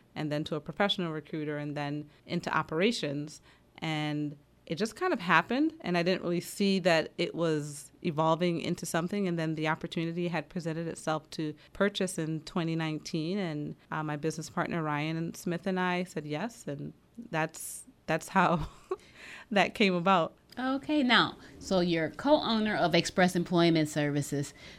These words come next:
Speaker 2: So tell me, how do you build a successful customer base?
Speaker 1: Mm-hmm.
Speaker 2: Because I'm sure you have to find employers and you gotta find employees. So tell me, how does that work?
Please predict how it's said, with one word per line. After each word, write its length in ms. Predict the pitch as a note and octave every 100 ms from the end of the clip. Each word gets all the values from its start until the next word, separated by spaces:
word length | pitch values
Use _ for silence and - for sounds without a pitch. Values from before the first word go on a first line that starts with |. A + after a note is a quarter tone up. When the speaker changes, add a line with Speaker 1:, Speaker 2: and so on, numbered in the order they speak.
| -
Speaker 2:
So 180 | - F#3
tell 300 | - C4+ D4
me, 160 | G#3+
how 240 | E3+ A3+ D4+
do 100 | D4+
you 160 | C#4
build 380 | G3 A3 A3+ A#3+
a 180 | - F3+
successful 760 | F3+ F3 - - A3 A3+ G#3+ F#3+
customer 600 | - G#3+ G3+ - F#3 E3+
base? 600 | D#3 F3 C#3+ G#2 - - -
Speaker 1:
Mm-hmm. 340 | G3+ F3+ E3+ F#3
Speaker 2:
Because 380 | E3 E3+ F3 -
I'm 140 | F3+
sure 320 | - A3+ A3+
you 160 | G3+ G3
have 160 | F#3
to 180 | - D3+ - - - -
find 340 | F#3+ F#3 F3+
employers 720 | C#3+ D3+ F#3+ F#3+ F#3 F#3 F#3 F3
and 80 | E3
you 60 |
gotta 140 | E3 D#3
find 260 | D#3+ D#3+
employees. 760 | D#3 E3+ E3+ E3+ F3 F3+ F3+ F3
So 140 | E3
tell 240 | D#3+ A3 A3+
me, 200 | F#3 F3+
how 160 | G3+
does 160 | G3+ F#3+
that 180 | F3+ D3+
work? 260 | C#3 G2